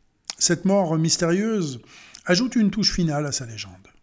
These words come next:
L'homme qui a tant écrit sur la mort obscure, sur les mystères insondables, disparaît lui-même dans le mystère.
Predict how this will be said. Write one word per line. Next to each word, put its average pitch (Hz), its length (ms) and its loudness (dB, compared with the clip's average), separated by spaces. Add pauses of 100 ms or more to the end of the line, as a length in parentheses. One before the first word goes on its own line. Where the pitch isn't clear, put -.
(240)
L'homme 170 340 2
qui 143 220 -6
a 120 120 -8
tant 196 340 -4
écrit 165 340 -2
sur 135 180 -8
la 123 120 -8
mort 127 380 -8 (320)
obscure, 170 600 -4 (460)
sur 120 180 -14
les 120 100 -10
mystères 147 380 -2
insondables, 147 580 -2
disparaît 165 460 0
lui-même 175 380 2
dans 120 100 -8
le 110 80 -12
mystère. - 420 -12